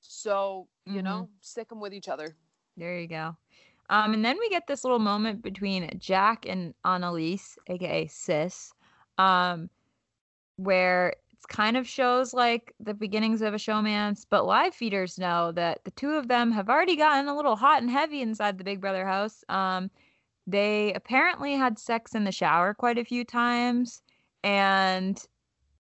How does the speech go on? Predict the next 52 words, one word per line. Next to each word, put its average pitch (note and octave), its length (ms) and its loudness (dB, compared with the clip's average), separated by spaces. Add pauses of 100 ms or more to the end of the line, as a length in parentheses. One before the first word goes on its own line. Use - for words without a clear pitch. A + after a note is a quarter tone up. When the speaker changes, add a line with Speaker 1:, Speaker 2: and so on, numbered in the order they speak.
(200)
Speaker 2:
also, A#3 580 4
I'm G3+ 200 0
pretty E4+ 320 -4
sure, B3 560 0 (600)
from A3+ 180 0
what C#4+ 120 4
I've D4+ 260 6
been A3 140 -2
hearing, F3 640 -4 (220)
they've G#3 180 -4
been A#3+ 140 0
in D4+ 80 -4
the D4 60 -4
house A3+ 260 2
for G#3 200 -4
almost G3+ 320 -2
four F#3 200 4
weeks, E3 520 -6
and F#3 140 -4
Annalise G3 460 0
has F#3+ 160 -6
only F3 200 -2
showered D3 440 0
three C3+ 200 -8
times. D#3+ 520 -8 (260)
Someone A#3 320 4
is G3 160 0
literally E3+ 360 0
keeping D3 340 -10
track. D#3 440 0 (380)
And F#3+ 140 -2
the G#3 60 4
other A3+ 120 4
house A3+ 240 4
guests G#3 240 -2
are F#3 80 -4
starting F3+ 320 0
to F3+ 100 -6
notice E3 340 -4
it A#3 180 0
and, F3 140 -8
like, D#3+ 180 -6
saying E3 300 -4
that, A#2 100 -4
like, D3 160 -2
she - 140 -6
doesn't E3 280 -4
smell E3 300 2
the F#3+ 100 -6
greatest F#3 640 2
and, E3+ 180 -2
like, D3 400 -4